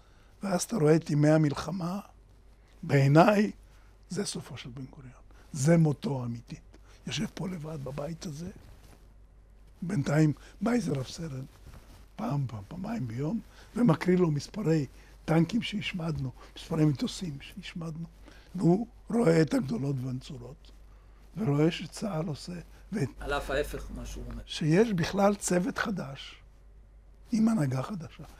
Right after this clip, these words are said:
Speaker 1: עם ראש ממשלה אחר, שעושה את העבודה לא פחות טוב ממנו. זה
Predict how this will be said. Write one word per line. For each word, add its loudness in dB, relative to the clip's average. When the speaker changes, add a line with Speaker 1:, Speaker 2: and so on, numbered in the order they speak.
Speaker 1:
עם 6
ראש 4
ממשלה -6
אחר, -20
שעושה -8
את -8
העבודה -6
לא -10
פחות -12
טוב -12
ממנו. -10
זה 6